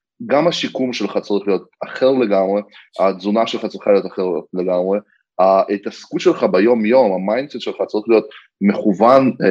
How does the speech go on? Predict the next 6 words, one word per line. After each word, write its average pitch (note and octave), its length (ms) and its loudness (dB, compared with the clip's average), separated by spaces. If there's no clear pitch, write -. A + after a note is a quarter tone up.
לאותו G#2 400 6
דבר, A#2 340 6
לאותה G2 300 2
נקודה, A2 460 -2
לאותה F2+ 360 -2
מטרה G2+ 460 -2